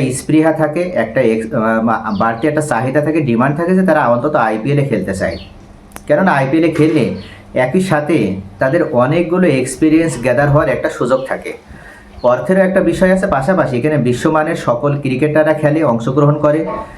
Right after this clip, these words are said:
যারা ব্যাটসম্যান, বিশ্বমানের ব্যাটসম্যান, বিশ্বমানের বোলার, সকলেই আইপিএলে অংশগ্রহণ করার সুযোগ পায়।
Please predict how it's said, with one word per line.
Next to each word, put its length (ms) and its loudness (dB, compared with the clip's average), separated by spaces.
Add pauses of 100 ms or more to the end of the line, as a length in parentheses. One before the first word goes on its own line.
(340)
যারা 240 2
ব্যাটসম্যান, 540 0
বিশ্বমানের 480 0
ব্যাটসম্যান, 460 0
বিশ্বমানের 480 0
বোলার, 300 0
সকলেই 480 -2
আইপিএলে 380 0
অংশগ্রহণ 500 0
করার 180 2
সুযোগ 360 0
পায়। 220 -4